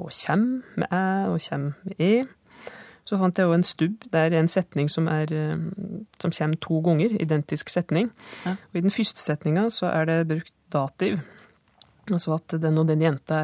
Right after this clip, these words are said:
Speaker 1: er, eh, gromjenta på gulvet. Altså,
Speaker 2: Jaha.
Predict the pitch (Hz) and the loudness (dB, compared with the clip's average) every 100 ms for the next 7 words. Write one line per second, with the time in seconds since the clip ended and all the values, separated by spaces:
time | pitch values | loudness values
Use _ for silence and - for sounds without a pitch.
0 | 151 151 151 156 151 160 160 - - - | 0 -2 -2 -2 -4 -6 -8 -12 -20 -8
1 | 156 165 160 143 127 - 151 - 160 151 | -2 2 2 2 -4 -4 -6 -4 -2 0
2 | 147 151 254 - - _ _ _ _ - | 0 0 0 -4 -20 _ _ _ _ -2
3 | 175 196 151 160 160 _ - | -2 0 -4 -8 -12 _ -20